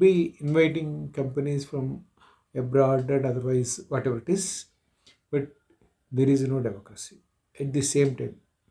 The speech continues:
there will be no bureaucratic delays. అది కూడా ఉంది. అక్కడ డెమోక్రసీ లేదు అని మనం ఎలా మాట్లాడుకుంటున్నామో, బ్యూరోక్రటిక్ డిలేస్ కూడా ఎక్కువ ఉండవు.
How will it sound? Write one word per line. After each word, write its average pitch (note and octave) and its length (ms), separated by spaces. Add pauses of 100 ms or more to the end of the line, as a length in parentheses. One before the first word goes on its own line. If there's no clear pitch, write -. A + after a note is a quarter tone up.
(560)
there C#3 160
will C3+ 180
be D3 60 (200)
no D#3+ 80 (240)
bureaucratic C#3+ 580 (120)
delays. G#2 320 (760)
అది D3+ 100
కూడా C3 180
ఉంది. G#2 220 (1300)
అక్కడ C#3+ 160 (100)
డెమోక్రసీ C3+ 500
లేదు C#3+ 340
అని D3 160
మనం C#3+ 220
ఎలా C3+ 200
మాట్లాడుకుంటున్నామో, A#2+ 680 (640)
బ్యూరోక్రటిక్ D#3 880 (140)
డిలేస్ C3+ 340 (120)
కూడా C3+ 180
ఎక్కువ C3 400
ఉండవు. G#2 280